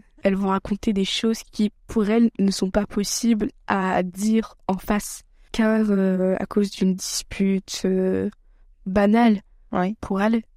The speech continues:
Speaker 1: Et, euh, c'est vraiment un livre touchant.
Speaker 2: Mhm.
Speaker 1: Et en même temps, il est beau, il est triste. Il, il est
Speaker 2: Pourquoi triste ?
Speaker 1: Il est triste car en fait, euh, bah, c'est une mère, euh,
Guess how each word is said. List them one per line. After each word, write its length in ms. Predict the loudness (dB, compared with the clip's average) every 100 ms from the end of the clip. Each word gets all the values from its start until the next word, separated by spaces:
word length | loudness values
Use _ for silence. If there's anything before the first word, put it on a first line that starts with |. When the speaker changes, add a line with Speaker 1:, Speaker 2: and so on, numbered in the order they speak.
| _
Speaker 1:
Et, 460 | -2 0 2 2 2
euh, 560 | 2 2 2 0 -2 -2
c'est 120 | -2 0
vraiment 220 | 4 6
un 60 |
livre 280 | 6 4 0 -4 -6 _ _ _
touchant. 480 | -14 -10 -2 0 0 -4 _ -20 _ _
Speaker 2:
Mhm. 60 | -20 -8
Speaker 1:
Et 300 | 0 2 4 4
en 60 |
même 260 | 6 8 6
temps, 260 | 4 2 2 _ -10 -2
il 200 | 2 4
est 80 |
beau, 420 | 2 2 4 4 2 0
il 120 | 2
est 160 | 2 0
triste. 760 | -2 2 6 6 4 -4 -20 -20 _ _ -4
Il, 160 | -2 2
il 200 | 2 4
est 60 |
Speaker 2:
Pourquoi 180 | 4 4
triste ? 560 | 2 -2 -4 -6 -18 -20 _ -20 -8 0
Speaker 1:
Il 100 | 2
est 100 | 2
triste 280 | 0 0 2
car 160 | 0
en 60 | 2
fait, 320 | 2 0 2
euh, 80 | 0
bah, 160 | 0
c'est 360 | -2 -2 0 0
une 160 | 0 2
mère, 300 | 4 2 0
euh, 260 | -2 -2